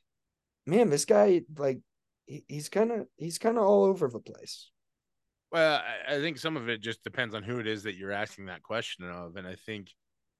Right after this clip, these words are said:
Speaker 2: the unique part about Blake Anderson, I don't th-, his tenure at Utah State has not been without lots of drama. I'll just put it that way, and, and on and off the field, right?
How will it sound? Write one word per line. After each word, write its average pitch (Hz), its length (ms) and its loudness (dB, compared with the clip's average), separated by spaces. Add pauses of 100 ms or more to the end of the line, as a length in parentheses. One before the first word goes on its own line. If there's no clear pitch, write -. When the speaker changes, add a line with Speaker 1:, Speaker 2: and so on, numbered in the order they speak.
(680)
Speaker 2:
the 113 100 -12
unique 120 340 -8
part 123 120 -2
about 110 220 -2
Blake 110 200 -4
Anderson, 107 380 -4
I 104 80 -4
don't 117 240 -4
th-, - 140 -20 (120)
his 117 220 -6
tenure 127 440 -4
at 92 100 -12
Utah 107 260 -8
State 110 320 -10
has 95 140 -16
not 107 180 -10
been 107 180 -8
without 101 460 -6 (800)
lots 110 260 -4
of 110 60 -12
drama. 92 380 -12 (500)
I'll 101 80 -12
just 101 140 -14 (120)
put 113 120 -10
it 85 80 -16
that 95 200 -6
way, 104 260 -4
and, 90 220 -10 (200)
and 90 420 -10 (160)
on 120 220 2
and 113 100 2
off 110 220 -2
the - 80 -14
field, 78 300 -12
right? 98 280 -6